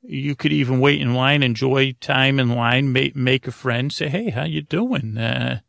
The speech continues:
you getting yourself a Dole Whip, eh? Well, what's your name?" "Oh, Veronica. Well, my name's Ray. Pleased to meet you. So good to meet you.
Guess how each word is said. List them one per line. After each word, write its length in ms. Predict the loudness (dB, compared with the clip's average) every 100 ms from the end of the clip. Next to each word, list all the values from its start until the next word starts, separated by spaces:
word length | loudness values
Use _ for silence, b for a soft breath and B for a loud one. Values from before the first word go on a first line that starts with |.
| _ _ _ _
you 160 | -8
getting 220 | -2 -2 0
yourself 380 | 0 -2 -2
a 60 | -4
Dole 340 | -4 -2 0
Whip, 220 | -2 -2 -4
eh? 300 | -2 -4 -4
Well, 300 | -2 -2 -4
what's 260 | -6 -4
your 120 | -4
name?" 600 | -2 -2 -2 -2 -4 -8 -10 _ _ _ _
"Oh, 340 | -12 -6 -6 -6
Veronica. 920 | -2 -2 -2 0 0 0 -2 -4 -4
Well, 180 | -4 -2
my 200 | 0 2
name's 420 | 2 0 0 -2
Ray. 480 | -4 -2 0 -2 -2
Pleased 480 | 0 0 0 -4 -6
to 60 |
meet 320 | -4 -4 -2
you. 80 | -4
So 300 | -2 0 0
good 220 | 0 -2
to 60 | 0
meet 400 | 0 -2 -2 -2
you. 300 | 0 0 -2